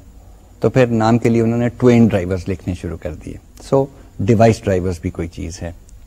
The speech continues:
very important component۔ اس کے بعد ہمارے پاس کچھ یوٹیلیٹی سافٹ ویئر آتا ہے۔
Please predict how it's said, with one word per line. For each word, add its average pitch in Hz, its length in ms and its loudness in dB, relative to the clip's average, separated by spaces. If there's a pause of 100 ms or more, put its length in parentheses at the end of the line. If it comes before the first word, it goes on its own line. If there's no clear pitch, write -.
(120)
very 117 180 4
important 95 680 -2
component۔ 82 540 -12 (2500)
اس 131 180 -2
کے 156 120 4
بعد 101 240 2 (480)
ہمارے 107 260 4
پاس 110 240 2 (280)
کچھ - 280 -2
یوٹیلیٹی 101 560 0
سافٹ 95 320 -2
ویئر 98 100 0
آتا 92 340 -6
ہے۔ 95 60 -10